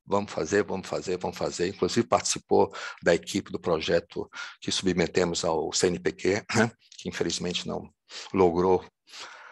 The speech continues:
é, recursos financeiros, né? Foi elogiado, mas não, não teve, não recebeu dinheiro. Ah, aqui, na verdade, é o detetor, né, hum, do grupo da argentino,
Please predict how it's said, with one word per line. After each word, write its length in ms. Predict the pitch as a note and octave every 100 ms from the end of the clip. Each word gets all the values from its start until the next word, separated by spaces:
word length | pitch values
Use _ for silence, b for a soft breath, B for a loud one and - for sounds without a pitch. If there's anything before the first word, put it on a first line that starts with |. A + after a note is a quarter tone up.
| B
é, 160 | F2 D#2
recursos 540 | D2 - - A2 G#2+
financeiros, 640 | - F#2+ D#2 - G2+ G2
né? 120 | F2+ G2
Foi 220 | - E2
elogiado, 500 | F2 E2 E2+ F2 F2
mas 140 | D#2+
não, 140 | D#2 E2+ - _
não 120 | -
teve, 260 | - E2 -
não 100 | F#2
recebeu 460 | F2 F2+ - F2 E2
dinheiro. 320 | - - - - - A#2+ - B B B -
Ah, 400 | A#2+ A2+ A2+ A2+
aqui, 220 | - A2+ A#2+
na 100 | G#2+
verdade, 300 | G2 F#2+ G2+
é 20 |
o 220 | F#2 F2+
detetor, 880 | F2+ G2+ - F#2 - F2+ E2+ D#2+ - B B -
né, 240 | F2+ E2+ - _ - -
hum, 260 | F#2 F2 - B B B B _
do 220 | G2 G2
grupo 380 | G#2 A#2 A#2+ F#2+
da 480 | F2+ F2 D#2+ D2+ - - B2 B B _ _ _ _ _ - -
argentino, 840 | - G2+ G2 E2 - A#2 C3 A#2+